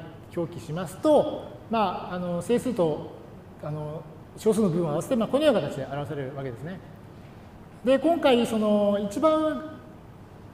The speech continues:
その上位の桁にゼロを、おー、持ってきたのは、その、えーと、二の歩数を使うためで、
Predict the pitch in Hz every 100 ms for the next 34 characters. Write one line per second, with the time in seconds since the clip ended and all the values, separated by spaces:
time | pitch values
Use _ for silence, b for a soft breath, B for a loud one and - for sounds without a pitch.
0 | - - 233 214 320 262 208 196 196 180
1 | 151 262 240 185 202 214 170 - 170 170
2 | 170 165 165 160 156 180 180 202 196 190
3 | 262 196 185 175 - B B B B -
4 | 175 175 175 165 160 160 160 - - -
5 | - - - - 247 330 269 196 - 214
6 | 160 - 180 160 156 156 135 196 180